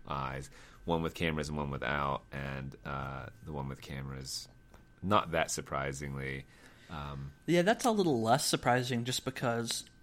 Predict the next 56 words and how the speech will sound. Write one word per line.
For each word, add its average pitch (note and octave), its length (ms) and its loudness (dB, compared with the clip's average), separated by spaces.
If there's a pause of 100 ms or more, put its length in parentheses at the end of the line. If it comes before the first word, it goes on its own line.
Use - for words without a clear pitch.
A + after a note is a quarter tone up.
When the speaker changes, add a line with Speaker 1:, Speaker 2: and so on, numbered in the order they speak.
Speaker 1:
someone F#2 380 4
Speaker 2:
well, A#2+ 60 4
Speaker 1:
might - 60 4
Speaker 2:
it's C#3 80 4
Speaker 1:
be - 60 0
right - 80 12
in E3 60 12
the F3+ 80 10
Speaker 2:
probably C#3 200 8
Speaker 1:
back D#2 240 6
room, D2+ 480 0
<laughs> E2 60 -6
you F2 80 0
know, D2 220 -4
Speaker 2:
Right, B2+ 320 8
Speaker 1:
or - 40 -2
Speaker 2:
right. B2 200 4
It's B2 100 -2
Speaker 1:
whatever. - 20 -6
Speaker 2:
probably D3 220 8
the C3 80 6
fear B2+ 180 4
of A2+ 140 -2
consequences A2+ 1080 -2 (320)
Speaker 1:
Mm. D3 120 -4
Speaker 2:
rather A2+ 300 2
than A2 140 -4
Speaker 1:
But F#2 280 6
th-, F2+ 220 -4
th-, G2 160 2
then A#2+ 120 10
it C3+ 60 8
would B2+ 100 6
be G2+ 100 4
interesting F#2 360 0
if E2+ 100 -2
they D#2+ 80 0
substituted. E2 720 0
So - 60 0
if E2+ 80 -2
they F2 80 2
did E2 180 -2
three E2 180 0
experiments, C#2+ 540 -2
one, D2+ 180 -2
and E2+ 120 2
I'm F#2+ 140 4
not, - 140 0 (300)
I F2 60 4
really F2+ 260 4
wanna D#2+ 160 0
go C#2+ 100 -2
look C#2 280 -6
into D2 180 -6
this C2+ 260 -4
now, C2+ 260 -4